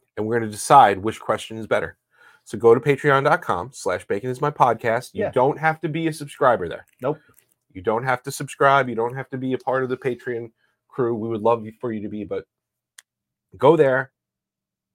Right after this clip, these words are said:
Speaker 1: and vote.
Speaker 2: Yeah. And we will make our new seven questions for repeat offenders. And you know what? Do we throw up the original seven questions and see if anybody thinks that any of those questions should be replaced?
Speaker 1: I, I, those are great.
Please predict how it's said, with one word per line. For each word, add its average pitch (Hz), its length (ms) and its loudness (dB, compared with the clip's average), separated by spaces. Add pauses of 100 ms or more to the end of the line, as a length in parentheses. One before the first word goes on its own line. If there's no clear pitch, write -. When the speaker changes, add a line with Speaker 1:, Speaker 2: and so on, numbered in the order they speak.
(220)
Speaker 1:
and 110 120 -8
vote. 92 220 -4 (720)
Speaker 2:
Yeah. 262 140 -4 (580)
And 117 100 -6
we 131 120 -2
will 127 120 -2
make 123 460 -4
our 110 140 -8
new 123 580 -6
seven 117 320 -4
questions 113 400 -8
for 117 120 -10
repeat 107 260 -8
offenders. 131 420 -8 (240)
And 143 80 -2
you 151 80 2
know 170 60 0
what? 202 200 -2 (240)
Do 135 80 0
we 123 80 0
throw 139 220 2
up 147 100 0
the 143 120 -4
original 147 360 -4
seven 151 280 -6
questions 165 440 -6
and 127 100 -12
see 135 140 -8
if 131 120 -10
anybody 127 360 -4
thinks 123 360 -14
that 123 160 -4
any 123 140 -6
of 120 60 -6
those 117 160 -4
questions - 360 -12
should 123 160 -16
be 131 100 -4
replaced? 151 560 -6
Speaker 1:
I, 107 220 -2
I, - 60 -8 (300)
those 127 220 -2
are 117 60 -6
great. 90 260 -8